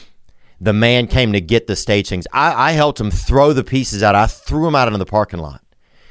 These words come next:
It was, this was the worst shit. It was like somebody, it was like whoever designed, like, this stuff at your middle school. You know, I can't, you know,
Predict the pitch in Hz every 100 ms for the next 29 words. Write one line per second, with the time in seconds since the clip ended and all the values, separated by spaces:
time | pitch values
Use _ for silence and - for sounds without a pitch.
0 | - - 104 117 135 - - _ _ _
1 | 143 - 151 175 208 135 143 113 131 139
2 | - 131 - - - 190 214 196 156 -
3 | 180 180 180 185 180 160 175 196 180 156
4 | 120 147 147 139 127 131 - 143 127 127
5 | - 113 95 110 107 92 - 82 - _
6 | _ _ _ _ _ _ _ _ _ _
7 | _ - 98 87 82 - 107 - 131 92
8 | 101 98 90 82